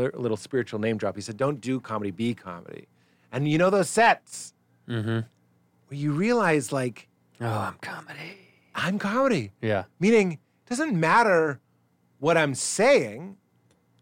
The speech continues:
Speaker 1: I'm co-, and that's what Val was. She was forgiveness. You can
Speaker 2: Right.
Speaker 1: tell.
Speaker 2: Right.
Speaker 1: Someone's kinda pissed.
Speaker 2: <laughs>
Speaker 1: She just, what, what is it? It's, it's, it's, love is a yes.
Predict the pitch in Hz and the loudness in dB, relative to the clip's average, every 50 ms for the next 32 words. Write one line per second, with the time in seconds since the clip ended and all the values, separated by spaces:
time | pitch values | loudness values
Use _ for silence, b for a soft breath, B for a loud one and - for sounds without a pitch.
0 | _ _ _ - 139 175 196 185 214 233 247 185 147 143 156 156 - 147 151 127 | _ _ _ -4 -2 0 0 2 2 0 0 0 0 2 0 0 2 0 0 2
1 | 131 120 107 104 98 90 90 - - - - 170 170 156 139 135 135 170 202 220 | 2 2 2 0 -2 -4 -8 -8 -6 -4 -2 0 0 0 0 2 4 6 6 8
2 | 220 214 202 190 175 143 - - 180 180 165 190 202 180 143 113 107 - - - | 6 4 2 0 -4 -8 -6 -4 -2 -2 0 0 0 0 -2 -6 -6 -10 -16 -20
3 | - _ - 185 - - 147 127 107 - - 101 104 104 101 104 95 - _ _ | -20 _ -10 -6 -4 -2 -2 -2 -2 -4 -4 -4 -2 -2 -2 -4 -6 -10 _ _
4 | _ _ _ - 135 156 135 - 156 123 120 147 156 139 127 117 107 - 113 110 | _ _ _ 0 2 2 2 2 0 -2 0 0 0 0 0 -2 -4 -4 -4 -2
5 | 113 104 - - 101 101 98 98 - _ _ _ _ - 120 - - 202 175 135 | -2 -4 -4 -4 -4 -4 -4 -6 -12 _ _ _ _ -8 -6 -2 -2 -2 -2 -2
6 | - - - - - 165 175 165 208 202 - - - - _ _ _ _ _ _ | -6 -8 -10 -6 -4 -2 -2 0 -2 -2 -4 -6 -10 -14 _ _ _ _ _ _
7 | _ _ _ _ _ _ _ _ _ _ _ _ _ _ _ - 135 180 220 269 | _ _ _ _ _ _ _ _ _ _ _ _ _ _ _ -2 2 2 2 2
8 | 294 - 190 214 214 208 202 175 147 165 139 131 - 143 117 - - - - _ | 2 2 4 6 6 6 4 4 2 0 0 0 -2 -6 -6 -6 -6 -10 -10 _
9 | - 147 135 - - - - - - 139 131 - _ - 147 165 180 175 165 165 | -8 -6 -6 -6 -6 -8 -8 -8 -8 -10 -10 -8 _ 0 2 4 4 4 2 0
10 | 147 156 143 131 135 123 98 90 - - - - - - - | 0 0 0 2 0 0 0 -2 -8 -12 -12 -12 -14 -14 -16